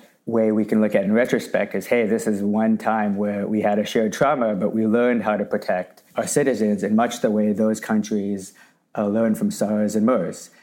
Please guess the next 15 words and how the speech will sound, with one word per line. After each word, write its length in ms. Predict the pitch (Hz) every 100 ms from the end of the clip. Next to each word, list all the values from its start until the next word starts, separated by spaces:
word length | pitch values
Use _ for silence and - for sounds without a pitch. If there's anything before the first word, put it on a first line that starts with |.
| _ -
Because 300 | 107 - 101
I 160 | 107 110
could 140 | 113
have 120 | 107
seen 180 | 127 107
another 720 | 107 113 135 135 117 110 - - _
line 320 | - 110 107 104
of 80 |
history 500 | 98 180 - 110 107
where 180 | 101 107
we 220 | 104 131 131
had 460 | 113 107 107 104 - - _ -
a 40 |
controllable 760 | - 107 - 131 143 135 104 110
outbreak, 580 | 120 135 113 101 113